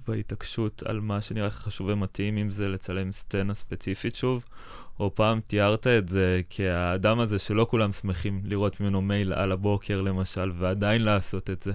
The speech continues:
לדעת שהמייל הזה מישהו לא ישמח לקרוא אותו, ובכל זאת לבחור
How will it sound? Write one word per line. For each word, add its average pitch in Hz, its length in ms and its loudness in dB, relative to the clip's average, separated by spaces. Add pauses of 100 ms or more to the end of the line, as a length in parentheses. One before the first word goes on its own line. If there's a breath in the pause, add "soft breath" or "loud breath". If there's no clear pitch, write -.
(240)
לדעת 104 320 -2
שהמייל 104 440 0
הזה 104 160 -2
מישהו 101 300 -4
לא 92 140 0
ישמח 101 380 -4
לקרוא 90 280 -4
אותו, 110 240 -4 (360)
ובכל 104 380 -4
זאת 101 180 -4
לבחור 107 460 2